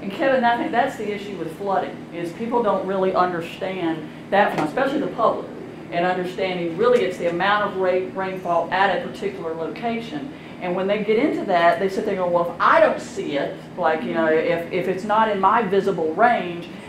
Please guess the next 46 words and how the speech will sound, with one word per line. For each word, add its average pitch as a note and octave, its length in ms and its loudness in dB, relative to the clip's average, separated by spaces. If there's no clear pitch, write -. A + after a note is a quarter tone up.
then A3+ 180 4
it F#3 120 0
didn't F#3 240 2
happen," - 480 -2
okay? E3+ 280 -4
And A#3 140 4
then C#4 100 4
there's B3+ 140 4
different A3 300 2
types D4+ 300 2
of A#3 120 -4
flooding. D3 300 -2
There's D3 160 0
the D#3 80 -6
flash F#3+ 440 2
flooding, F#3+ 400 2
there's C#3+ 180 -4
the D#3 80 -6
aerial F#3+ 380 0
flooding, F#3+ 720 -2
there's D3 180 -4
the - 80 -12
slow F3+ 360 2
onset F#3 800 0
flooding. F#3 440 0
So, G#3 280 4
you G#3 80 -2
know, G3+ 100 4
all C#4 360 10
of A#3+ 80 4
those A3 240 2
things G#3+ 280 -2
factor F#3+ 480 -2
in, C4 80 -4
and A#3+ 520 -4
people B3 180 -6
have G#3+ 200 -2
their G3 180 0
own G3 200 -4
perceptions A#3 680 -4
about F3 440 0
how F3+ 220 0
I E3+ 140 2
can E3+ 200 -8
manage E3 460 -4
that, - 240 -6